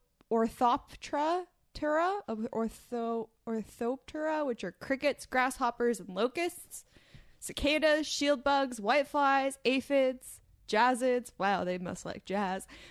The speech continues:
mayflies, termites, cockroaches, mantises, stoneflies, and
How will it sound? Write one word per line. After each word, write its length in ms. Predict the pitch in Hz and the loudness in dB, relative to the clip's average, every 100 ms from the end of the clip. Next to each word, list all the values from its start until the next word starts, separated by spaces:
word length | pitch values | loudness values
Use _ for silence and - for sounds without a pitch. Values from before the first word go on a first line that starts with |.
| - | -2
mayflies, 520 | 247 277 285 269 269 | 2 4 4 2 2
termites, 460 | - 277 262 262 - | 0 0 2 0 2
cockroaches, 680 | 339 392 381 349 330 311 277 | 2 2 2 -2 -2 -4 -2
mantises, 520 | 262 254 254 262 247 | -2 -4 -4 -6 -6
stoneflies, 680 | - 233 233 226 214 220 - | -4 -4 -2 -2 0 0 -2
and 260 | 202 196 | -6 -4